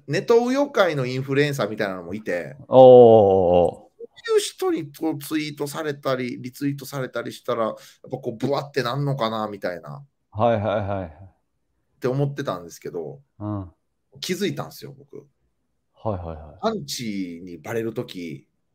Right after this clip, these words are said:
Speaker 2: うん。
Speaker 1: 村本さんがリツイートしたらバレるんですよ。
Speaker 2: ああ。じゃあ。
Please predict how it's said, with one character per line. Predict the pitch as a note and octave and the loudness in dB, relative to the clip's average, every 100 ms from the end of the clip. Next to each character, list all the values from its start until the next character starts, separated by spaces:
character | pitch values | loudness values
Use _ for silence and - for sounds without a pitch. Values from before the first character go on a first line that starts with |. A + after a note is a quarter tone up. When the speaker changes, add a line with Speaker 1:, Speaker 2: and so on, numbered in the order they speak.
| - | -16
Speaker 2:
う | |
ん。 | G2+ F#2 _ _ _ _ _ _ | -14 -14 _ _ _ _ _ _
Speaker 1:
村 | B2+ E3 | 0 2
本 | A#3 D#3+ C3 | 2 -2 -6
さ | A2+ | -10
ん | |
が | G2 | -10
リ | F#2 A2 | -8 -8
ツ | B2 | -8
イ | G#2+ | -8
ー | |
ト | G2 | -10
し | - | -14
た | F#2 | -14
ら | E2+ | -12
バ | F2+ | -8
レ | G2 | -8
る | |
ん | |
で | G2 | -6
す | - - - | -6 -8 -10
よ。 | - - - | -20 -16 -2
Speaker 2:
あ | B2 B2+ C3 G2 - - - - - _ _ _ | 2 4 4 2 -2 -20 -20 -20 -20 _ _ _
あ。 | - | -6
じ | B2+ | 2
ゃ | A#2+ A#2 A2+ A2 | 4 4 4 2
あ。 | G#2 F2+ | 0 -8